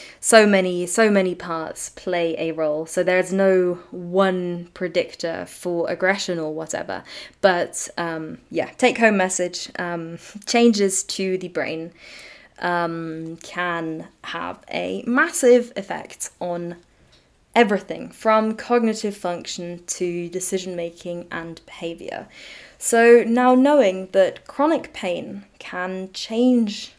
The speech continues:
the brain, measurably change the brain, is something that is incredibly important to think about, and also helps us understand a little bit more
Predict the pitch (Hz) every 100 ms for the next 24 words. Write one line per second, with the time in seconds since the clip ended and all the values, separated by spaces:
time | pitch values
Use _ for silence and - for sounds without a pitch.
0 | _ _ - - 180 - - 202 _ -
1 | 208 226 254 269 262 247 214 214 - 202
2 | 202 196 190 - 175 170 - - - -
3 | - - 196 208 196 - 185 185 185 180
4 | - 175 175 175 - - 190 190 226 240
5 | 214 202 202 196 196 _ _ - - -
6 | 208 196 - 226 220 190 175 - - -
7 | - - - 185 175 170 175 - 320 -
8 | 185 - 98 - - - _ _ _ _
9 | _ _ _ - 208 190 190 - 247 269
10 | 190 - 170 190 - - _ - 226 220
11 | - 208 202 190 - - - - 202 -
12 | 196 190 190 185 - 180 -